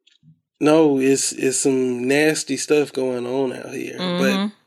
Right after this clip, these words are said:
Speaker 1: But people didn't listen. Like, you, now, I, I don't even know if they'll be receptive because they,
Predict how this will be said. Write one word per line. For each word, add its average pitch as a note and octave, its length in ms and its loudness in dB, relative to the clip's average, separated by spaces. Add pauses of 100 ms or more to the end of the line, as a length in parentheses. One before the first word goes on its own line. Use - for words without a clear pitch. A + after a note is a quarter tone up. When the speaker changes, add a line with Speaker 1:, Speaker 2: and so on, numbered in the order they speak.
(120)
Speaker 1:
But - 100 -20
people F#3 260 -2
didn't F3 260 6
listen. B2+ 480 2 (480)
Like, C3 200 -2
you, C#3+ 300 -2 (680)
now, C3+ 800 2 (680)
I, D3+ 140 4
I D#3 180 2
don't F3+ 180 6
even D3+ 220 4
know C#3 140 4
if - 80 -4
they'll C#3 180 4
be C3 180 -2
receptive A#2+ 560 -2
because C3 380 -2
they, D3 300 4